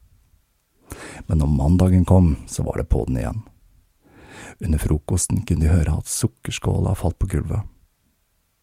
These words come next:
Men da de så etter den, kunne de ikke finne den noen plass. De stusset litt over det, før den plutselig dukket opp i lufta over bordet,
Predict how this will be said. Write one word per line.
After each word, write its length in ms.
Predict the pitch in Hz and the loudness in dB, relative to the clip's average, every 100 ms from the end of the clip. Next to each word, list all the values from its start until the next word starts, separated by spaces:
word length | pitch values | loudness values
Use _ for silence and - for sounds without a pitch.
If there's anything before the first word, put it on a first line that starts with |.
| - | -2
Men 160 | 87 | 2
da 80 | 90 | 4
de 80 | 101 | 2
så 200 | - 87 | 2 0
etter 180 | 78 - | 0 -2
den, 220 | - 123 - | -2 -4 -4
kunne 240 | - 90 73 | 0 0 0
de 120 | - | -4
ikke 140 | - | -6
finne 260 | - 85 - | -4 -4 -2
den 160 | 87 92 | 0 0
noen 160 | 95 | 0
plass. 320 | - 110 - - _ _ _ _ _ _ - - - - - _ | -2 -4 -6 -18 _ _ _ _ _ _ -20 -18 -18 -18 -20 _
De 100 | - | -6
stusset 540 | 127 - - - 123 - | -4 -2 -4 -2 -2 -2
litt 160 | 90 | -2
over 160 | 80 - | -4 -4
det, 100 | - - _ _ | -8 -20 _ _
før 220 | - 87 | -2 0
den 100 | 110 - | 0 0
plutselig 540 | - 123 - - 110 | 0 0 -4 -2 0
dukket 260 | 104 - - | 0 -2 -6
opp 140 | - | -4
i 80 | - | -4
lufta 260 | - - - | -4 -4 -2
over 140 | 85 90 | 0 0
bordet, 340 | 87 - 107 | 0 2 2